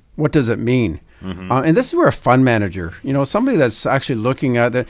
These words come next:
Speaker 1: he's not even looking at this, these news, you know,
Speaker 2: No.
Speaker 1: headlines. He doesn't look at those anyway. He barely looks at analysts. They, they're doing their own research, trying to figure what they should be doing, sometimes visiting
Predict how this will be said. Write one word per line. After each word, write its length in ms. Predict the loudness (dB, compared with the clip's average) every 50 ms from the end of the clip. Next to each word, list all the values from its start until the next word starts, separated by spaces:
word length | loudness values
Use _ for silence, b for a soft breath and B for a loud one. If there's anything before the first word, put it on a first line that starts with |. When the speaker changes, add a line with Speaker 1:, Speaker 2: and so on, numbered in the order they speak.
| b b
Speaker 1:
he's 220 | b -4 0 2
not 140 | 4 4 4
even 200 | 4 4 2 2
looking 300 | 2 0 0 0 0 -2
at 100 | -2 -2
this, 220 | -4 -8 -8 -8
these 240 | -8 -6 -6 -4 -2
news, 380 | -2 0 -2 -2 -4 -10 -14 -20 _ _ _ _ -14
you 100 | -12 -8
know, 180 | -6 -6 -6 -6
Speaker 2:
No. 40 | -6
Speaker 1:
headlines. 520 | -2 0 0 0 0 0 -2 -4 -6 -10 -12 -12 -12 -14 -16 -8 -2
He 60 | 0 2
doesn't 220 | 4 6 6 6
look 160 | 4 4 2
at 80 | 0 2
those 200 | 2 2 4 6
anyway. 260 | 6 6 6 4 2 B B B B
He 80 | B 0
barely 320 | 4 8 8 8 10 8 8
looks 240 | 6 6 4 4 0
at 120 | 0 0 0
analysts. 380 | 0 2 2 2 2 0 0 0
They, 180 | 0 0 0 2
they're 140 | 2 2 2
doing 220 | 2 4 4 4
their 240 | 2 2 0 -2 -2
own 260 | 0 2 2 2 2
research, 460 | 2 0 -2 -2 -4 -6 -8 -8 -8
trying 180 | -4 -2 -2 0
to 60 | -2
figure 280 | -2 -2 -2 0 0 0
what 220 | 0 0 0 -2 -2
they 100 | -4 -6
should 180 | -4 -4 -4
be 80 | -4 -4
doing, 420 | -4 -2 0 0 0 0 0 -2 B B B B
sometimes 400 | B 2 4 6 8 8 8 6
visiting 680 | 6 4 2 4 4 4 2 2 2 2 2 2 0 -2